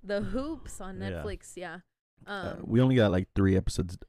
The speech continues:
Speaker 2: episodes deep, though. We're not gonna go too deep into these people because,
Speaker 1: Yeah.
Speaker 2: yeah, we, like I said, Grey's Anatomy's been our shit
Speaker 1: Mm-hmm.
Speaker 2: recently, and then, of course, The Office, when we go to bed, we watch The Office,
Speaker 1: Yeah.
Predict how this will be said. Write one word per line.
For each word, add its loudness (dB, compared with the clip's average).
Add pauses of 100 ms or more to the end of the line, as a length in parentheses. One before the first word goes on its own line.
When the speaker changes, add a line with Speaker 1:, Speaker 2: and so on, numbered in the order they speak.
Speaker 2:
episodes 0
deep, -2
though. 6
We're 6
not 6
gonna 6
go 8
too 6
deep 6
into 4
these 2
people 0
because, 0
Speaker 1:
Yeah. 2
Speaker 2:
yeah, -2
we, 4
like 4
I 4
said, 0
Grey's 6
Anatomy's 4
been 4
our 4
shit 0 (160)
Speaker 1:
Mm-hmm. -6
Speaker 2:
recently, 4
and 6
then, 4
of 0
course, 2
The 0
Office, 0
when 2
we 2
go 4
to 0
bed, 2
we 2
watch 0
The -2
Office, -4
Speaker 1:
Yeah. -10